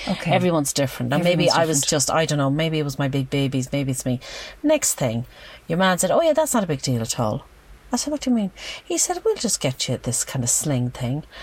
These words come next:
Speaker 2: And, you know, and when
Speaker 1: Is that
Speaker 2: you're"
Speaker 1: the hammock?
Speaker 2: It's like, it's like a s-, yeah, it's a mesh. It's like a sling thing.
Speaker 1: Go on.
Speaker 2: I mean, it's like a rubber band around my bladder. When I go, it, my brain tells it to release, and then it tightens it up again.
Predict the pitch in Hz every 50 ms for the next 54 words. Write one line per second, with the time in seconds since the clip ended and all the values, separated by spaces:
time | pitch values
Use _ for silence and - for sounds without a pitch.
0 | - - - - - - 143 131 123 120 120 120 - - - 165 156 139 127 120
1 | 104 - - 131 131 131 127 139 131 254 285 320 - - 285 - 359 349 269 185
2 | - - - - - _ - - - - - - - - - - - - 190 -
3 | - - 226 220 214 214 - - - 202 196 - - - 233 226 220 220 - 214
4 | - - - - - 214 240 262 247 220 185 160 - - 277 302 349 381 339 220
5 | - - - - - 190 202 - 254 233 - 233 - - - 233 208 202 190 180
6 | - 151 123 131 190 - - 233 226 226 247 - 262 262 320 285 262 285 277 247
7 | 262 277 302 247 247 196 202 180 170 156 151 151 143 143 143 139 156 160 170 175
8 | 170 175 175 170 165 208 220 240 240 240 - 175 - 175 - - 151 156 151 151
9 | 147 143 - - - - - - 170 165 160 160 151 151 139 - 170 156 147 143
10 | 143 131 - - 139 135 143 185 233 247 233 - - - - - - - - -
11 | - - - 156 156 156 151 151 147 147 147 147 139 - - - - - - -
12 | - - - 160 - - 147 143 139 135 123 - 135 117 120 117 117 120